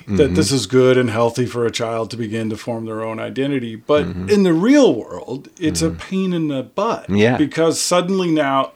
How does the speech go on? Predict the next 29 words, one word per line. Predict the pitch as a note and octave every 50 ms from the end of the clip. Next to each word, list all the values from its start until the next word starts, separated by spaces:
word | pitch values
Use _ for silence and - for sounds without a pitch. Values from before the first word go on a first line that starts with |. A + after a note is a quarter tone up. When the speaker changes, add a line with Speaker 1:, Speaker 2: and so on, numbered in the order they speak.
| _
Speaker 1:
every | F#3 F#3+ G#3 F#3+ F#3 F3+ F3+ G3 G3 F#3+
little | F3+ D#3+ D#3 D#3+ E3+ E3+ D3+ D#3+ D3+ C3+
thing | - - - F3+ E3+ C3+ G#2 G#2 - A2+ A#2
Speaker 2:
Mm-hmm. | F2+ E2+ D#2+ F2+ F#2+
Speaker 1:
is | C#3 C3 C#3
a | B2+
battle. | B2 D3 D3 C3 G#2+ F#2 D#2+ - - - _ -
Speaker 2:
Mm-hmm. | G#2 F2+ D#2+ G2 A2 B2 B2 - _ _ _ _ - -
Sure. | - - A#2+ B2 G#2 - - _ - - - _ _ -
Speaker 1:
Um, | A2 A#2 A#2 A2 G#2+ G#2 A2 A#2 - -
and | - E3 D#3+
so | D#3+ - - G3+ F#3
one | E3+ D#3 D#3 G3+ A#3
of | C4 C4+ G3+
the, | E3 D#3+ B2+ G#2+ - _
the | - D3+ C#3
topics | C#3 - D3 D3 C#3 C#3 D#3 C#3 C3+ - -
that | - C3 B2+
we | - C3 B2+ B2
had | B2 A2+ G#2+ G#2+ - -
kicked | - D3+ C3 C3+ -
around, | C3 A#2+ A#2+ A#2+ A#2+ A#2 A2+ A2 A2+
uh, | - B2 A#2+ A#2+ A#2 A#2 A#2+
in | B2 C3 B2+
our | B2 A#2 A2+
pre, | G#2+ - - C#3+ C#3 C3 B2 A#2+ A#2 A#2+ -
uh, | - A#2+ A#2+ A#2 A2+ A2 A#2 A#2
recording | - B2+ B2+ B2 - - C3 B2+ B2+ A#2+ A#2+ G#2+
session, | - C3 A#2 G#2+ - - A2+ G#2+